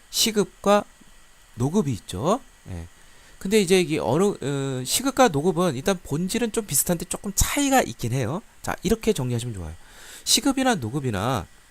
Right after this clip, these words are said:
어떤 일정 지역을, 거기를 주고 거기에 사는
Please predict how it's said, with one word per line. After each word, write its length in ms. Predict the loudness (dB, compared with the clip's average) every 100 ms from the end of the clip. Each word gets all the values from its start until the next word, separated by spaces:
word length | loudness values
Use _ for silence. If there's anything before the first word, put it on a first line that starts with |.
| -20 -20 -20 -12
어떤 200 | 0 0
일정 500 | 2 -2 4 4 4
지역을, 600 | 0 4 4 2 -2 -2 -6 -20 -20 -20 -20 -20 -20 -20 -20 -20 -20 -20 -20 -20 -20 -20 -20 -20 -20 -20
거기를 840 | -4 -2 0 2 2 0 4 4 4
주고 480 | -4 -2 0 0 -4
거기에 460 | -4 -2 2 4 4
사는 440 | 4 2 2 0